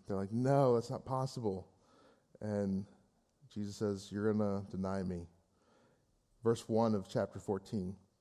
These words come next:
"Let not your hearts be troubled. Believe in God. Believe also in me.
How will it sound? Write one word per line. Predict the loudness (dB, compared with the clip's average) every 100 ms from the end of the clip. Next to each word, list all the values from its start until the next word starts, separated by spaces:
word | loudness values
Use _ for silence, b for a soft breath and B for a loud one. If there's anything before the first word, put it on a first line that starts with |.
| _ -4
"Let | -2 0
not | -2 -2
your |
hearts | -4 -2 -4
be | -4
troubled. | -8 -4 -2 -2 -4 -6 _ _ _ _ _ _ 2
Believe | 4 6 6
in | 6
God. | 8 8 6 2 -4 -18 _ _ _ _
Believe | 0 4 4
also | 4 4 4 4 4 6
in | 6
me. | 6 2 0